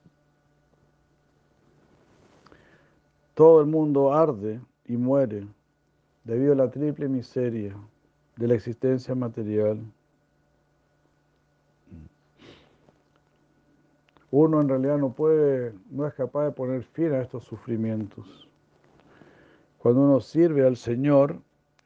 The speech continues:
Hari, asociándose con verdaderos buscadores de la verdad absoluta,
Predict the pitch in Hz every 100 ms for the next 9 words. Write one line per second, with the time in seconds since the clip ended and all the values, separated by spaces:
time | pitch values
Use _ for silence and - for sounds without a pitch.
0 | - 123 123 143 151 139 117 110 - 139
1 | 139 120 - 123 143 147 _ _ _ _
2 | _ _ _ _ _ _ - 117 117 113
3 | 120 131 131 117 107 117 117 127 120 113
4 | 110 110 120 117 117 107 113 123 127 139